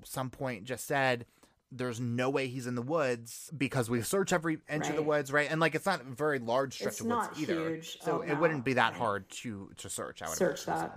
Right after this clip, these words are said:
Speaker 1: so.
Speaker 2: right.
Speaker 1: Yeah.
Speaker 2: Huh.
Speaker 1: Um, and, like, too, I have to say, too, c-, 'cause there's this other part, too, um, that there's, there's a pretty significant theory here, um, that people believe that he, that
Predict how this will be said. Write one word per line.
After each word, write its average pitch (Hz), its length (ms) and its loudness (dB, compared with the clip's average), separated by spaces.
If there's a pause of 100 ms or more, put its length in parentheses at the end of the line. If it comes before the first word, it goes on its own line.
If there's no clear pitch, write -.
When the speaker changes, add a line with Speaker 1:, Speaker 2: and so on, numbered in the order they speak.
(100)
Speaker 1:
so. - 80 -20
Speaker 2:
right. 165 420 -4
Speaker 1:
Yeah. 110 160 -2 (240)
Speaker 2:
Huh. 214 240 0 (180)
Speaker 1:
Um, 185 140 0
and, 196 160 2
like, 185 160 2
too, 226 220 4
I 175 60 6
have 170 120 4
to 151 80 -8
say, 143 160 0
too, 135 320 -2
c-, 151 80 -4
'cause 110 360 -6
there's 117 320 2
this 120 140 -4
other 104 220 -2
part, 107 260 -4
too, 104 460 -4
um, 98 380 -4
that 92 180 -2 (160)
there's, 113 200 -2 (280)
there's 123 240 -4
a 110 60 -8
pretty 143 320 -8 (160)
significant 110 480 -8
theory 107 360 -4
here, 110 380 0 (320)
um, 107 240 0
that 110 160 0
people 113 480 2
believe 107 460 -4
that 113 140 0
he, 107 440 -10
that 113 160 -4